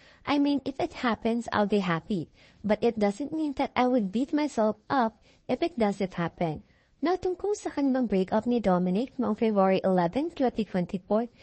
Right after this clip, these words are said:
isinapubliko nilang dalawa na maghihiwalay na sila halos pitong buwan lang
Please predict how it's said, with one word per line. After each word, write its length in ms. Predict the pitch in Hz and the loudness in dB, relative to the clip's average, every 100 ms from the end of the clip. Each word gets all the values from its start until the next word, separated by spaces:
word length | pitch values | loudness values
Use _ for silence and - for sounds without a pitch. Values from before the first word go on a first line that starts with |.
| - | -4
isinapubliko 880 | 233 - 247 285 302 247 247 247 240 | -2 0 2 2 0 0 0 2 2
nilang 320 | 208 180 170 | 4 2 0
dalawa 480 | 170 165 165 214 247 | 0 2 2 2 2
na 160 | 269 | 0
maghihiwalay 720 | 311 330 - 202 185 185 180 170 | 0 -2 -2 -2 0 0 0 -2
na 100 | 170 | -4
sila 380 | - 202 208 - - - _ - | -6 -4 -4 -6 -20 -20 _ 0
halos 380 | 277 294 - | 2 2 -2
pitong 320 | - 254 247 202 | -4 -2 0 2
buwan 320 | 196 190 185 | 2 2 2
lang 180 | 196 | 0